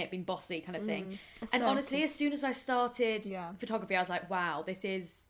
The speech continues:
Speaker 1: this is, like, this is a strength." Being bossy
Speaker 2: Yeah.
Speaker 1: is a strength in this job. Um, and, and yeah, and so I, I'd always, especially if someone, I, I will, if someone's really nervous, I will literally tell them what to do. And as
Speaker 2: Yeah.
Speaker 1: soon as you,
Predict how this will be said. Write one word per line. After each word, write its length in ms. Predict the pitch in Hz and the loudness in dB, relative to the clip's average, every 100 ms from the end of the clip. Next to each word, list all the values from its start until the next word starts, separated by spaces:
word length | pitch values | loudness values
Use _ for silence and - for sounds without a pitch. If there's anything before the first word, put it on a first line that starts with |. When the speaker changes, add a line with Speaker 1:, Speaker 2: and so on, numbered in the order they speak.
| _ | _
Speaker 1:
this 160 | 196 190 | -8 -4
is, 160 | 196 180 | -4 0
like, 260 | 170 165 - _ - | 0 -2 -10 _ -8
this 140 | 202 | -6
is 140 | 202 165 | -4 -4
a 20 | |
strength." 460 | - 170 - - - _ | 0 0 -2 -12 -20 _
Being 180 | 220 208 | 0 2
bossy 260 | 214 180 | 2 2
Speaker 2:
Yeah. 60 | 208 | -2
Speaker 1:
is 40 | |
a 60 | 185 | -2
strength 340 | - 175 170 | -2 -2 -2
in 80 | 190 | -4
this 160 | 175 165 | -6 -6
job. 260 | 185 - - - - - - | -4 -4 -6 -18 -20 -20 -2
Um, 540 | 240 247 240 226 220 - - | 6 6 6 2 -2 -4 -4
and, 420 | 247 240 240 240 - _ _ _ - | 0 0 0 -6 -10 _ _ _ 0
and 160 | 254 247 | 0 4
yeah, 120 | 254 | 4
and 100 | 214 | 4
so 160 | 277 247 | 4 4
I, 200 | 226 247 | 6 4
I'd 140 | 214 240 | 4 2
always, 380 | 262 262 233 | 2 4 2
especially 320 | 226 277 269 269 | 0 -4 -4 -2
if 60 | |
someone, 240 | 302 269 262 | -2 0 2
I, 100 | 247 | 2
I 100 | 247 | 4
will, 120 | 262 - | 2 2
if 100 | 262 | 0
someone's 280 | 311 294 226 | 0 -2 0
really 240 | 220 220 | -2 -2
nervous, 340 | 208 196 190 196 | 0 0 0 0
I 60 | 214 | 0
will 120 | 208 | 0
literally 460 | 202 220 226 226 202 | 0 2 2 0 -2
tell 160 | 190 | -2
them 100 | 185 | -2
what 140 | 180 - | -4 -6
to 80 | |
do. 300 | 175 165 - 196 - - - - | -4 -2 -2 -6 -16 -20 -10 0
And 120 | 254 | 2
as 100 | 262 | 4
Speaker 2:
Yeah. 40 | |
Speaker 1:
soon 140 | 302 311 | 2 2
as 100 | 262 | 0
you, 140 | 294 | -4